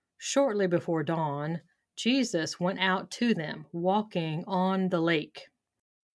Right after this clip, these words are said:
When the disciples saw him walking on the lake, they were terrified.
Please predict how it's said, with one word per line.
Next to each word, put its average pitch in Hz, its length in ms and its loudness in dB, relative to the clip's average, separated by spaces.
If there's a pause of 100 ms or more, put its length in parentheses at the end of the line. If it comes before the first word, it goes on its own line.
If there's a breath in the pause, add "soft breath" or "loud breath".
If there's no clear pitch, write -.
(400)
When 196 140 4
the 185 80 4
disciples 202 580 2
saw 262 280 2
him 160 280 -2
walking 208 440 2
on 170 140 2
the 156 80 -2
lake, 160 500 0 (160)
they 202 180 4
were 196 180 4
terrified. 196 880 0